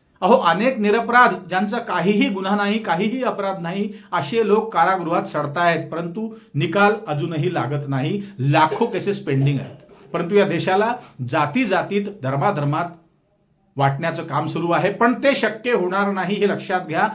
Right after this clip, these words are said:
कारण इथे संविधान आहे, इथे लोकशाही आहे.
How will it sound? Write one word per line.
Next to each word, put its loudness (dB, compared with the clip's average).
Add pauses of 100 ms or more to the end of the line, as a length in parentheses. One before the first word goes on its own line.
(160)
कारण 0
इथे -4
संविधान 0
आहे, -4
इथे -4
लोकशाही -6
आहे. -20